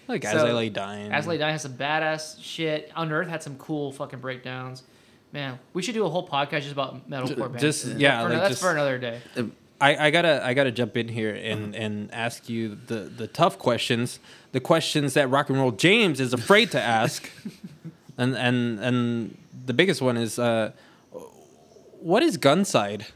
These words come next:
Speaker 3: Oh my God.
Speaker 1: Is that, like, Death by Guns?
Speaker 2: Dude, I,
Speaker 3: So, like
Speaker 2: wasn't that, like, on y'all's MySpace? <laughs>
Speaker 1: Was it?
Speaker 2: Yes,
Speaker 3: Dude,
Speaker 2: yes.
Speaker 3: so, like
Speaker 1: I, I remember that
Speaker 2: Yeah, yeah,
Speaker 1: MySpace,
Speaker 2: yeah.
Speaker 1: like, artwork. It was just two
Speaker 3: It was
Speaker 1: fucking
Speaker 3: two
Speaker 1: guns.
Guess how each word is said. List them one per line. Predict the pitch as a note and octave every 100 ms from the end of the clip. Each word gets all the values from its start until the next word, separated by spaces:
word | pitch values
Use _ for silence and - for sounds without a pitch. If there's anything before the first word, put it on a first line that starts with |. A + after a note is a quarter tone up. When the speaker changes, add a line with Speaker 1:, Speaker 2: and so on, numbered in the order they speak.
| _ _ _
Speaker 3:
Oh | G2 F2 D#2
my | D2+ -
God. | - -
Speaker 1:
Is | D#3
that, | F3+ G#3
like, | G3+ C3
Death | C#3+ C#3+ -
by | D#3+
Guns? | B2+ A#2 C3 A3+ A#3+ -
Speaker 2:
Dude, | - G3+ D3 B2 -
I, | F3+
Speaker 3:
So, | D#3+ C#3+
like | B2+ G#3+
Speaker 2:
wasn't | G#3 A#3+ B3
that, | A#3 A#3
like, | F#3+ F3+ -
on | E3 F#3
y'all's | F#3 E3+
MySpace? | D3+ D3 F#3+ - B3+ G3 - -
<laughs> | - D3
Speaker 1:
Was | C3+ C#3
it? | F#3+ B3+ B3 D3+
Speaker 2:
Yes, | B3+ B3+ F3+
Speaker 3:
Dude, | G#3
Speaker 2:
yes. | A#3 F3
Speaker 3:
so, | A#2+
like | A2+
Speaker 1:
I, | C3+ D3
I | D3
remember | D#3+ E3 E3
that | D#3 C3
Speaker 2:
Yeah, | C3
yeah, | C#3+
Speaker 1:
MySpace, | D#3 D#3 D3 D3 -
Speaker 2:
yeah. |
Speaker 1:
like, | C#3 C3 A#2+
artwork. | - C3+ E3 D3 C3 B2
It |
was | B2
just | A#2+ A#2+
two | - B2+ B2
Speaker 3:
It | A2+
was | B2+
Speaker 1:
fucking | B2+ C3
Speaker 3:
two | A#2+
Speaker 1:
guns. | B2+